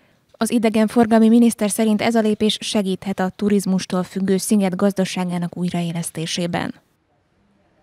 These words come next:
Közben Cipruson hétfőtől május kilencedikéig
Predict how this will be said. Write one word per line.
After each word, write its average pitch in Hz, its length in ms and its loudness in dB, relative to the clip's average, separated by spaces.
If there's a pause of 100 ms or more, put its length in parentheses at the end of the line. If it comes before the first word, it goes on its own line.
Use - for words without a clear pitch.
(520)
Közben 240 340 4
Cipruson 247 440 0
hétfőtől 220 680 0
május 208 300 0
kilencedikéig 208 800 0